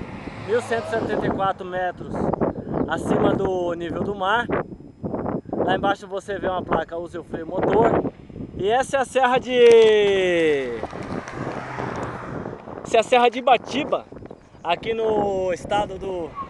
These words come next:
Aqui no estado do Espírito Santo, né? Serra de Ibatiba, perigosíssima. Eu acho que essa serra é a... Se não for... Não, ela perde pra Serra de Petrópolis, mas...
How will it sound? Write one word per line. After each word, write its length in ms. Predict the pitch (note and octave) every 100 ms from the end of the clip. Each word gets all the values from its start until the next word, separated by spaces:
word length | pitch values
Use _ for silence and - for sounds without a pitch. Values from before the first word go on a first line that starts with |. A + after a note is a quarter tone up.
| - - - - - - - - - - - - - - - - -
Aqui 180 | E3 G#3
no 60 |
estado 280 | G#3+ - G#3+
do 20 |
Espírito 320 | F#3 - G#3+ -
Santo, 400 | G3+ A3+ C#4+ A#3
né? 240 | A#3+ B3+ - -
Serra 240 | F3+ F#3
de 80 | F#3+
Ibatiba, 600 | F#3+ F3+ G3 A3+ C4+ B3+ - - - - -
perigosíssima. 1000 | B3 B3+ B3+ A#3+ G3+ G#3+ D#4+ C#4+ E4 E4+ - - - - - - - -
Eu 160 | A#3 B3+
acho 300 | C#4+ C#4 D4
que 100 | C#4+
essa 220 | C4+ C#4+
serra 440 | - C#4 C#4+ B3+
é 120 | B3+ B3
a... 800 | A#3+ A#3 A3 G#3 F#3+ F3 C#3+ A#2 - - - - - - - - -
Se 160 | - B3+
não 100 | C4
for... 400 | - B3+ C#4+ A3
Não, 320 | G3+ G3+ D3+
ela 160 | D#3+ G3
perde 300 | - B3 -
pra 140 | B3
Serra 200 | G#3+ A3+
de 80 | G#3+
Petrópolis, 640 | A3+ G3 A3+ C#4 C4+ B3+ A#3
mas... 340 | G#3+ G#3+ -